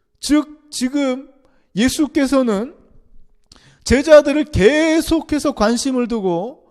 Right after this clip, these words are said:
바라보고 계셨다는 것입니다. 이 주님의 이름으로 귀신이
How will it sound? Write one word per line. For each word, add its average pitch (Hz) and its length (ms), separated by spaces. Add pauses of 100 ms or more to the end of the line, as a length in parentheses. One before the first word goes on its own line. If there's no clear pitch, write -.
(120)
바라보고 208 520
계셨다는 170 440
것입니다. 151 600 (2000)
이 254 100
주님의 330 680
이름으로 294 960
귀신이 302 800